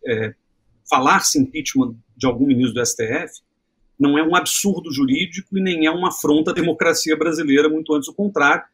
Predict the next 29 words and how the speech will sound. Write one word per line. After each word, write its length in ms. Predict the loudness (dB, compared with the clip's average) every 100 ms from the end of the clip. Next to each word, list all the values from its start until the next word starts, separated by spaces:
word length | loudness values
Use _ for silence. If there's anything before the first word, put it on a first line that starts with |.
| _ _ _
isso 140 | -6 -4
tá 80 |
previsto. 540 | 0 0 0 -2 -4 -14 _ _ _
A 60 | 2
gente 260 | 2 2
não 80 | -2
tem 160 | 0 0
precedente 500 | 2 0 0 -2 2
na 60 |
história 640 | 4 4 6 6 6 0 -10 _ _ -8
de, 280 | -4 -4
de 160 | -2 0
impedimento 460 | 2 2 6 6 4
de 80 |
ministro 320 | 0 -2 -4 -4
supremo, 260 | 0 0
pelo 160 | 2 0
menos 180 | 0 -2
que 120 | -4
eu 60 | -2
saiba, 440 | 0 2 0 -2
que 120 | -2
eu 40 | 0
me 60 |
lembre, 400 | 0 0 -2 -2
eu 80 | -6
acho 180 | -6 0
que 80 | 2
não. 320 | 2 0